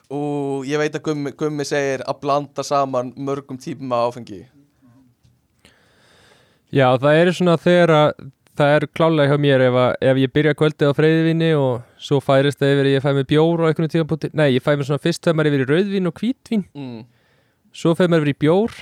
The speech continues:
Speaker 1: Mhm.
Speaker 2: Ef að ég, ef að klukkan er orðin margt og ég held á viskíglasi,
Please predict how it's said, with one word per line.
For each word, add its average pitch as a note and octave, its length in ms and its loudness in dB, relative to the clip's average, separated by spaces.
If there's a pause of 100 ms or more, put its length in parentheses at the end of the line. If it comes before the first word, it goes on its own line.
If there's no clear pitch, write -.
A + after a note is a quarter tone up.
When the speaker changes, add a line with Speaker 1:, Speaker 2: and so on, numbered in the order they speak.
Speaker 1:
Mhm. C3 340 -16 (1000)
Speaker 2:
Ef D3+ 320 2
að F3+ 80 4
ég, E3+ 220 4
ef D3+ 180 2
að D3+ 80 -6
klukkan E3+ 320 0
er F3 60 2
orðin E3+ 140 0
margt - 560 -4
og - 180 -6
ég B2+ 120 2
held C#3 220 0
á D#3 140 0
viskíglasi, A2 720 -2